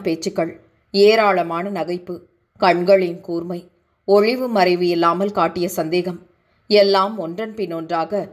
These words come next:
அவன் ஞாபகத்திற்கு வந்தன. போலீஸ் ஸ்டேஷனுக்கு போயிருக்க தேவையில்லையோ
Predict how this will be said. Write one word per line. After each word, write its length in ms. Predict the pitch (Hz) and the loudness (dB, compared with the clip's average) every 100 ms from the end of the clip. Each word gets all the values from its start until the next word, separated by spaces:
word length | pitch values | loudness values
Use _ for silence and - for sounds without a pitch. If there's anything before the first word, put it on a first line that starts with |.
| - - | -12 0
அவன் 280 | 185 190 | 2 4
ஞாபகத்திற்கு 760 | 185 175 185 226 233 226 180 180 | 2 2 2 0 -4 -2 -2 0
வந்தன. 300 | 170 170 170 - _ _ _ _ - | -2 0 -4 -8 _ _ _ _ 0
போலீஸ் 400 | 202 196 208 226 | 4 6 4 -2
ஸ்டேஷனுக்கு 600 | - 175 - 170 160 220 208 - - | -4 -4 -2 -6 -6 -6 -6 -8 -4
போயிருக்க 520 | 208 196 220 226 208 | 4 4 4 2 0
தேவையில்லையோ 680 | 196 170 185 208 185 180 | 0 0 0 -2 -2 -4